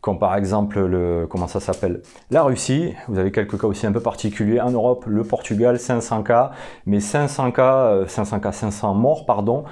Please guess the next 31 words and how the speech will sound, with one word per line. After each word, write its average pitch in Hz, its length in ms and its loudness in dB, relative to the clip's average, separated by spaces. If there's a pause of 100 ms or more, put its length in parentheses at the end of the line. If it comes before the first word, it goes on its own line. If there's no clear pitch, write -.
(260)
pour 110 140 0
environ 123 400 2
dix 110 200 0
millions 139 440 0
d'habitants 113 720 0
au 107 80 -4
Portugal, 110 640 0 (260)
à 104 80 2
sachant 110 300 -2
que 117 60 0
j'avais 101 200 2
expliqué 104 440 0
que 107 100 -4
les 98 220 2
zones 104 240 2
d'explosion, 127 760 0 (240)
euh, 80 720 -2 (480)
d'épidémie 113 580 2
étaient 104 180 -2
des 95 100 0
zones 95 200 0
polluées. 104 540 2
Donc, 92 240 -4
euh, - 80 -12
si - 120 -8
vous 90 140 -2
les 90 140 -2
êtes 92 160 -2
intéressés, 90 500 -2 (320)
regardez, 101 420 2
euh, 90 320 2